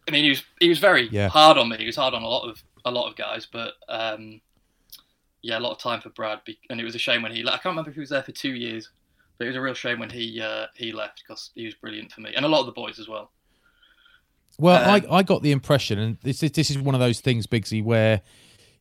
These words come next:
Speaker 2: you never quite know. And I was working at the club at the time, but not on the rugby side. As you know, I was on the commercial side. So you just don't hear loads of stuff from the rugby.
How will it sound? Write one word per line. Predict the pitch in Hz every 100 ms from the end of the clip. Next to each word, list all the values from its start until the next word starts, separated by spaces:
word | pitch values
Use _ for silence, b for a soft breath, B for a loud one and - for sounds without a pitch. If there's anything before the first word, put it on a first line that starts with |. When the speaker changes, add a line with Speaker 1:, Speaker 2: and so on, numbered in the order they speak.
| 120
Speaker 2:
you | 135
never | 156 127
quite | 123 127 104
know. | 120 120 104
And | 107
I | 135
was | 120
working | 147 143 120 107
at |
the | -
club | - 104
at | -
the |
time, | - 110 98
but | 82
not | 117
on | 92 117
the |
rugby | 117 127 -
side. | 110 - 92 92 87
As | 101
you | 113
know, |
I | 110
was | 104
on | 104
the |
commercial | 120 120 -
side. | 95 98 95
So | 135
you | 156
just | - - _ -
don't | 123 131
hear | 82 143 120 101
loads | 107 104 95
of |
stuff | - 117 -
from | 104
the | 104
rugby. | 120 117 - 92